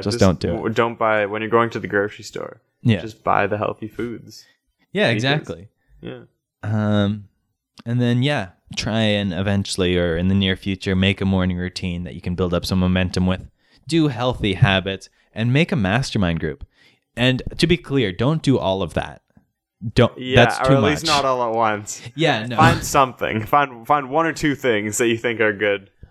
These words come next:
Speaker 1: I should have prefaced that. Yeah, if any of those jumped out
Speaker 2: Yeah.
Speaker 1: at you, maybe one or two of them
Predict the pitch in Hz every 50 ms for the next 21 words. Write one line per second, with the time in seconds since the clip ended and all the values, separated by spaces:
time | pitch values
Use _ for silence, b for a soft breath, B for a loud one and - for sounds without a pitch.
0 | - - 113 117 123 - - - 151 156 147 - - - 143 131 131 - 123 110
1 | - - 98 87 85 80 98 127 123 110 90 - - - 131 135 131 - - 135
2 | 147 165 170 160 151 120 104 - - 123 120 117 113 104 98 87 - - - -
3 | 110 101 104 101 - 104 98 98 101 95 92 92 92 90 90 101 113 120 123 123
4 | 113 113 113 110 107 104 101 - - - - 107 95 87 85 82 - - 80 76
5 | 65 64